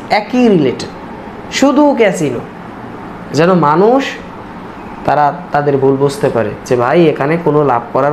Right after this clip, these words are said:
কোনো পসিবিলিটি নাই, তুমি জুয়া থেকে এখন যদি না আসো, তুমি ধ্বংস হবা।" এজন্য সবাইকে ডাকি, "হে বন্ধু, হে ভাই, তুমি জুয়া থেকে ফিরে আসো, নিজের জীবনকে সুন্দর করে সাজাও, নিজের জুয়াকে কোনো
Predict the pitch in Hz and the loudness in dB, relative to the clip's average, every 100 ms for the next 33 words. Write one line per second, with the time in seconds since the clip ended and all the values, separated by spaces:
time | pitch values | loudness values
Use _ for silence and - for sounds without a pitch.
0 | 143 143 165 156 143 156 156 165 175 170 | 0 0 0 0 0 2 2 2 4 2
1 | 196 233 - - - - 139 135 131 143 | 2 0 -8 -16 -16 -6 -2 0 2 2
2 | 151 170 196 - - - - - 170 165 | 2 -2 0 -2 -6 -4 -4 0 2 4
3 | 175 170 139 151 - 208 160 135 120 127 | 4 4 2 0 -4 -4 0 0 2 0
4 | - 131 147 175 - - - - 165 202 | 0 -2 0 -2 -6 -14 -12 0 2 4
5 | 247 269 - - - 151 139 135 127 117 | 4 2 -2 -6 -2 2 2 0 0 0
6 | - - - - 143 139 143 165 220 156 | -2 -10 -12 -2 2 4 4 4 4 2
7 | 131 151 220 - 160 220 240 - - - | 2 2 0 2 4 4 2 -8 -16 -16
8 | - - - 131 160 180 180 151 135 165 | -16 -14 -4 2 4 4 2 -2 0 2
9 | 165 131 107 - - - 151 175 160 180 | 2 2 -6 -10 -8 -2 2 4 4 4
10 | 214 190 - 196 208 196 185 143 156 139 | 4 0 2 2 4 2 2 0 0 0
11 | 123 - - - - - - - - - | 0 -4 -10 -16 -16 -16 -14 -14 -14 -14
12 | - - - - - 156 170 175 175 180 | -16 -16 -14 -8 0 4 4 4 6 4
13 | 175 175 160 - - - - - - - | 4 4 2 0 -8 -14 -16 -16 -16 -16
14 | - - - 156 151 | -16 -6 2 4 4